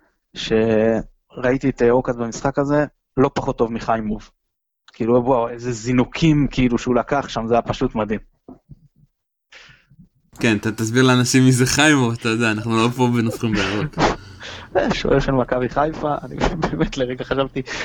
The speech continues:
Speaker 1: אולי צריך להביא אותו. לא, באמת, הוא נתן שם נקודות פשוט מרהיבות. אה, היה קצת מבאס שהוא החליק, פעם אחרי פעם הוא החליק, זה גם עלה לו בנקודות וזה גם מסוכן, אתה כל פעם אומר,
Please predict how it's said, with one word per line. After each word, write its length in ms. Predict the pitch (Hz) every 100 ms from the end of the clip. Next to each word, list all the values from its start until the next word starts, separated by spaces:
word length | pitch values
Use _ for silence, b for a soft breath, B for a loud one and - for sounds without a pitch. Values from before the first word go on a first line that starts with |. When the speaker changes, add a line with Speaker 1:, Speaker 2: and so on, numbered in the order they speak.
| B -
Speaker 1:
אולי 200 | 123 135
צריך 360 | 135 135 -
להביא 280 | 123 117 123
אותו. 200 | 117 127 - B B B -
לא, 140 | 175
באמת, 460 | 123 117 135 165 -
הוא 80 |
נתן 280 | 113 - 147
שם 220 | - 180
נקודות 420 | 131 - 120 131 -
פשוט 300 | - - 147
מרהיבות. 640 | 151 131 120 110 131 - - B B B B -
אה, 240 | 120 113 117 -
היה 120 | 190
קצת 180 | - 190
מבאס 280 | 131 120 -
שהוא 160 | 123
החליק, 360 | - 127 123 -
פעם 220 | 139 147
אחרי 160 | - -
פעם 180 | 127
הוא 80 | 123
החליק, 280 | 107 135 131
זה 100 | 113
גם 160 | 135 170
עלה 140 | 147
לו 140 | 156
בנקודות 460 | 131 107 117 143 160
וזה 140 | 120
גם 140 | 120 160
מסוכן, 440 | 170 - - 202
אתה 100 | 127
כל 100 | 123 127
פעם 100 | 135
אומר, 220 | 135